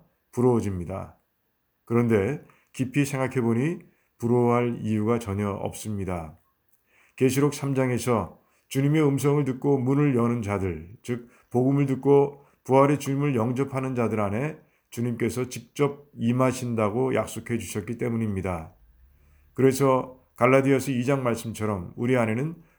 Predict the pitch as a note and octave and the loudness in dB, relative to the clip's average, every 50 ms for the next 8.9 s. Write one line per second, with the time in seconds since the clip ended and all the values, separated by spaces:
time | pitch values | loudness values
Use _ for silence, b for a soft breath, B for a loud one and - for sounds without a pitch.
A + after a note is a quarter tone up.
0 | b b - - A2+ A#2+ C3 C3+ D3 D3 - - B2 B2 A2 - A2+ G#2 - A#2 | b b -4 2 4 4 6 6 4 2 -2 -4 -6 -6 -4 -4 -4 -4 -4 -2
1 | A#2 A#2 A#2 A#2 A#2+ - - _ _ _ - - - - C#3+ D3 C3+ C3 B2+ - | -2 -2 -2 -4 -6 -12 -20 _ _ _ -20 -12 -6 -4 -2 0 0 0 -2 -2
2 | - A#2+ A#2 A#2 A#2 - A2+ G#2+ G2+ G2+ F#2+ F#2 F2+ F#2 F#2 F2+ E2+ E2 D#2 - | -2 -2 -4 -2 -2 -2 -4 -4 -4 -4 -4 -4 -4 -4 -4 -4 -6 -8 -12 -16
3 | _ _ _ _ _ _ _ _ _ _ _ - - _ _ _ - A#2+ A#2+ B2 | _ _ _ _ _ _ _ _ _ _ _ -20 -20 _ _ _ 0 2 2 4
4 | A#2+ A#2 B2+ B2+ B2+ B2 A#2+ B2 B2+ B2+ B2 B2+ B2 C3+ C3+ C3+ C3 C3 B2 B2 | 2 2 2 2 2 2 2 2 2 2 2 2 2 2 0 0 -2 -2 -2 -2
5 | A#2+ A#2 G#2+ G2+ B2+ D#3+ F#3 - b b b b b b b b b - G#2 A#2 | -2 0 0 0 0 -2 -2 -4 b b b b b b b b b -2 4 6
6 | C3 D3 D#3+ E3+ D#3+ E3 - B2 A#2+ A#2+ B2 C3 C3 C3 - - B2 A#2+ A#2 A2+ | 6 6 6 4 2 0 -2 -4 -2 -2 0 -2 -2 -4 -6 -10 -8 -4 -2 -2
7 | G#2 G2+ G#2+ A#2+ C3+ C#3 C3+ - b b b b b b b - F#2+ G#2+ A2+ A2+ | -2 -2 -2 -2 -2 -2 -4 -8 b b b b b b b -6 -4 0 0 2
8 | A#2 A2 B2 B2 A2 G2 G2 F#2 F#2+ F#2+ F2+ F2 E2+ F#2 F2+ E2 D#2 F#2+ | 2 2 2 0 0 -2 -4 -6 -6 -6 -6 -6 -8 -8 -10 -10 -12 -16